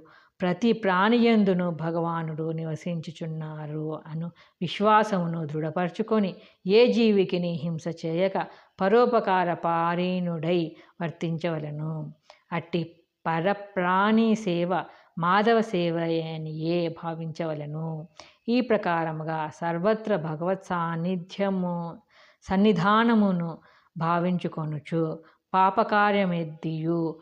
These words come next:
చేయక ఉండవలెను. ఎలయనిన పరమాత్మ వారి వారి హృదయముననే నివసించుచు, వారికి అతి సమీపముగా నుండి, వారు వారు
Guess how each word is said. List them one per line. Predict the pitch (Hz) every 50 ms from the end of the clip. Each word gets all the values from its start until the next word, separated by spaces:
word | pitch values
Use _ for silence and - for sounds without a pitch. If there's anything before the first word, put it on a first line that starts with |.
| - _ _ _ - -
చేయక | 175 175 170 175 185 180 - 196
ఉండవలెను. | 185 170 165 160 156 156 156 151 151 147 151 151 151 156 165 165 156 156 147 - - _ _ - - - _ _ -
ఎలయనిన | 165 160 160 156 160 160 160 175 202 208 202 170 165 - - - -
పరమాత్మ | 175 180 202 220 226 226 214 202 180 - - 165
వారి | 160 156 160 165 165 165 165 165
వారి | 160 160 160 156 160 165 160
హృదయముననే | 139 - 175 156 175 185 196 196 190 180 175 170 160 165 165 170 175
నివసించుచు, | 170 165 160 156 156 156 - 170 160 156 - 180 170 165 - 196 185 170 175 - - - - _ _ -
వారికి | 175 175 175 175 170 165 - 170
అతి | 156 156 - 165
సమీపముగా | - 185 170 165 165 170 180 175 196 185 180 175 170 170 160
నుండి, | 160 160 160 160 165 175 180 196 175 - - - - _ - - _ - 180
వారు | 175 175 185 190 185 185
వారు | 185 180 175 170 165